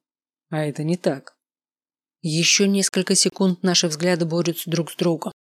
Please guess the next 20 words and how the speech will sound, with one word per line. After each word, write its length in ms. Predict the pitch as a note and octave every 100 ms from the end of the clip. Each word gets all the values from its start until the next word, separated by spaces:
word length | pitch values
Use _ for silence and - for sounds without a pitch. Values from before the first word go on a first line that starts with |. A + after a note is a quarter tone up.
| _ _ _
Мой 380 | - D#3+ F#3+ F3+
упрямый 480 | D#3+ - F#3 F#3+ F#3+
несогласный, 920 | F3+ F3 F3+ F#3 F3 D3 - C#3+ - _ _ _
а 120 | E3+
его 260 | E3 D#3+ E3+
настолько 540 | E3 E3 - A#3 -
смелый 480 | F3+ F#3 F#3 F#3+ E3+
и 20 |
бескомпромиссный, 1000 | D#3 D#3 - D#3 E3+ E3+ G3 - E3 C#3+ - _ _
что 260 | - - F3+
у 60 |
меня 260 | F3 F#3+ G3+
так 220 | G3 F#3+
и 40 |
чешутся 480 | F#3 G#3 G3 - G#3
руки 280 | G#3 F#3+ E3
запустить 580 | D3+ F3+ A3 - B3 -
в 60 |
него 260 | F#3 F#3 F3+
бутылкой 720 | D#3 F3+ B3+ B3 - D#3 D3